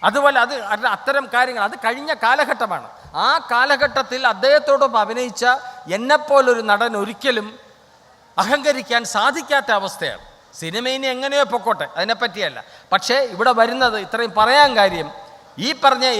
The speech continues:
ഏഷ്യാനെറ്റ് കേബിൾ ടി വി ഇനിയും കുറച്ച് കാര്യങ്ങൾ ചെയ്യേണ്ടതുണ്ട്. ഒരു കാര്യം ഞാൻ ചോദിച്ചോട്ടെ, ഇവിടെ സാധാരണഗതിയിൽ സിനിമകൾ കാണിക്കുന്നു, അല്ലെങ്കിൽ ചില, പിന്നെ, വ-, വ-,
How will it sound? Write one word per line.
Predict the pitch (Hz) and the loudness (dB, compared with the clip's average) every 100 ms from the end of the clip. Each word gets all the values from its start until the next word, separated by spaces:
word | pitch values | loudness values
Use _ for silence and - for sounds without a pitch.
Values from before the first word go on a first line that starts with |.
| 226 | 2
ഏഷ്യാനെറ്റ് | 277 - 285 262 254 202 - | 2 2 4 4 0 -6 -4
കേബിൾ | 220 226 220 202 | -2 -2 -4 -8
ടി | 190 | -10
വി | 156 151 226 | -10 -12 -10
ഇനിയും | 226 254 240 | -6 -6 -6
കുറച്ച് | 202 - 220 196 | -10 -8 -8 -4
കാര്യങ്ങൾ | 190 190 185 165 160 | -4 -4 -10 -12 -10
ചെയ്യേണ്ടതുണ്ട്. | 147 139 120 95 - _ _ _ _ - 294 | -8 -8 -12 -16 -20 _ _ _ _ 0 0
ഒരു | 339 - | 2 2
കാര്യം | 233 233 226 | 4 2 -2
ഞാൻ | 214 196 | -4 -2
ചോദിച്ചോട്ടെ, | 190 175 175 139 120 - - _ _ _ _ _ - 160 | -4 -4 -6 -4 -8 -12 -20 _ _ _ _ _ -20 0
ഇവിടെ | 240 269 220 | 0 2 2
സാധാരണഗതിയിൽ | 220 240 262 277 285 254 240 262 - | 2 4 2 2 -2 -2 -4 -8 -8
സിനിമകൾ | 208 226 240 247 220 | -8 -4 0 0 0
കാണിക്കുന്നു, | 208 196 156 160 156 - _ _ _ _ _ _ - | -2 -4 -10 -12 -14 -18 _ _ _ _ _ _ -4
അല്ലെങ്കിൽ | 226 254 247 262 | -2 -2 -4 -4
ചില, | 233 233 226 202 | -2 2 2 2
പിന്നെ, | 208 208 208 208 202 190 185 | -2 -6 -4 -4 -2 -2 -4
വ-, | 196 190 | -6 -6
വ-, | 190 | -6